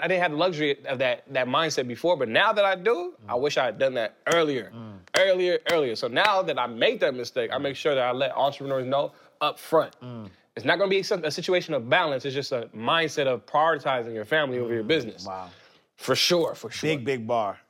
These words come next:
Speaker 1: For
Speaker 2: And,
Speaker 1: sure.
Speaker 2: and, and I, and I know I can relate.
Speaker 1: Yeah.
Speaker 2: I know there's so many pe-, <laughs> oh, that's a big, big bar. All right.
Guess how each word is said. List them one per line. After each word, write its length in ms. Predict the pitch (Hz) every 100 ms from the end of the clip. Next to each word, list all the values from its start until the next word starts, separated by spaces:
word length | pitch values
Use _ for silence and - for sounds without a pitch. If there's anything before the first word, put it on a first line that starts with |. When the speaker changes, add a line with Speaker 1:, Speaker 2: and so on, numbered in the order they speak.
| _
Speaker 1:
For 100 | 139
Speaker 2:
And, 180 | 139 151
Speaker 1:
sure. 100 | 156
Speaker 2:
and, 160 | 151 151
and 80 |
I, 120 | 165 175
and 120 | 156 165
I 100 | 180
know 320 | 175 175 180 - -
I 160 | 165 185
can 180 | -
relate. 400 | 180 175 180 208 - _ _
Speaker 1:
Yeah. 260 | 110 104 101 - -
Speaker 2:
I 100 | 143
know 100 | 165
there's 180 | 156 147
so 160 | - 175
many 180 | 175 160
pe-, 140 | - -
<laughs> 80 | 175
oh, 140 | 147
that's 180 | 131 123
a 40 | 117
big, 220 | 127 110
big 160 | 123 101
bar. 180 | 117 107
All 60 | 196
right. 200 | 185